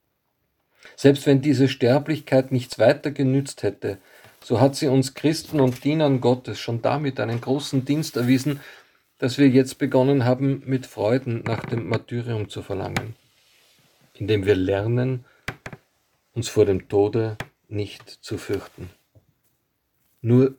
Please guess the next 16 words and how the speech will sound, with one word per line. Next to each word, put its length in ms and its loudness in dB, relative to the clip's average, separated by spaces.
Übungen 800 -2
sind 400 -8
das 220 -10
für 240 -10
uns, 400 -16
nicht 460 -6
Heimsuchungen. 960 -10
Ich 160 -10
weiß 200 4
nicht, 400 -2
ob 180 -4
es 280 0
Ihnen 320 -4
auch 260 -6
aufgefallen 760 -6
ist, 320 -10